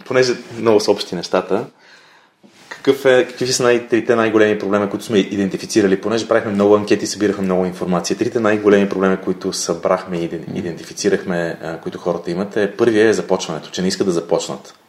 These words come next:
Speaker 1: Затова ние винаги говориме
Speaker 2: Искаш да кажеш, че отлагат?
Speaker 1: А, точно така, отлагането.
Speaker 2: Procrastination.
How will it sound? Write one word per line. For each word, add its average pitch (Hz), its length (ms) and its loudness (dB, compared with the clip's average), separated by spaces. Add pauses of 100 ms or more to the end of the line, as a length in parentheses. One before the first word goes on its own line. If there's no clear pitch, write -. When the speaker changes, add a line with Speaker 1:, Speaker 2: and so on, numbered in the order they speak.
(380)
Speaker 1:
Затова 120 260 -2
ние 135 120 2
винаги 127 240 -2
говориме 104 480 2
Speaker 2:
Искаш 113 160 -4
да 98 80 -8
кажеш, 107 220 4
че - 120 -4
отлагат? 104 500 2 (1000)
Speaker 1:
А, 90 440 2
точно - 180 0
така, - 120 2
отлагането. 82 480 -2
Speaker 2:
Procrastination. 107 580 0